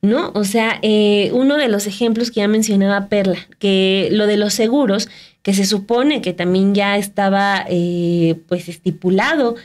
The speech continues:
que se iban a eliminar esas partidas de seguros de gastos médicos mayores que se pagan a instituciones privadas porque, pues,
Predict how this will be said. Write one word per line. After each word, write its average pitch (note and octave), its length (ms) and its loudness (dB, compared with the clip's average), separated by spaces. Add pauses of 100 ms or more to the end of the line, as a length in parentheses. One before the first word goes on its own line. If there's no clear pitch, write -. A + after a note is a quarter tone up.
(340)
que A#3 340 0
se G#3 200 -2
iban G#3+ 340 0
a - 20 2
eliminar G3 840 2
esas G3+ 300 -2
partidas G3 720 -2
de F3 160 0
seguros F#3+ 540 2
de F#3 120 0
gastos F3+ 420 -4
médicos F#3+ 500 0
mayores G3 800 0
que D#3 80 -20
se D#3+ 160 -12
pagan F#3+ 540 -2 (340)
a F3+ 60 -2
instituciones F#3 640 0
privadas G3+ 560 0
porque, G3+ 580 -2 (380)
pues, F#3 400 -2